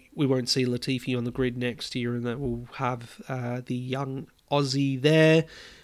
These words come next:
Also, we had, uh, Franz Tost,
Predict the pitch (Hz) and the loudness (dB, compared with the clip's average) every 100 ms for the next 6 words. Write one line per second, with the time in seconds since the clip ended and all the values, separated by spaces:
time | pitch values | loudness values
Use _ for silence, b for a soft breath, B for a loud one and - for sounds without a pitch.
0 | B _ - - 175 - 151 147 143 139 | B _ -4 2 4 4 4 4 6 6
1 | 139 131 - - 139 131 127 - 147 135 | 6 2 -4 0 2 2 0 0 2 2
2 | 131 - - 147 143 139 - - - - | 0 -4 0 4 4 4 0 -2 -6 -8
3 | - | -14